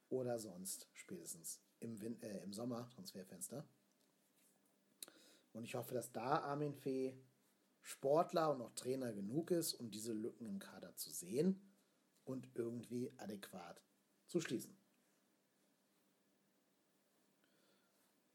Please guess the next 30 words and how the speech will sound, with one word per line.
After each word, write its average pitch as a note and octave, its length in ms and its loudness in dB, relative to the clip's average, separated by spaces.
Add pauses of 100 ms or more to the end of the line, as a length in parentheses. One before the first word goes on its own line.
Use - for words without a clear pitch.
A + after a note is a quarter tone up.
(680)
Gut, A#3+ 320 12
apropos F3+ 380 8
schließen. G3 500 6
Ich - 140 -2
würd E3 140 6
jetzt D3+ 220 2
auch F#3+ 160 10
so F3+ 140 6
langsam F3 680 6 (380)
diesen, B2+ 480 4 (520)
ja, D3 260 2
sind B2 160 -4
doch D3 140 4
wieder C#3+ 120 6
fünfzig D3+ 400 0
Minuten, C#3 360 4
die A#2 80 -2
ich - 60 -6
hier A#2+ 100 -2
schon A#2+ 140 -6
rede, B2 280 2
dreiundfünfzig C#3 800 0
Minuten, C#3+ 480 -4 (800)
äh, C3 240 0
diesen, B2 280 0
dieses A#2 280 -2
Segment C#3 420 2
jetzt - 260 -2
zu F#3+ 100 -8
beenden. F#3 580 6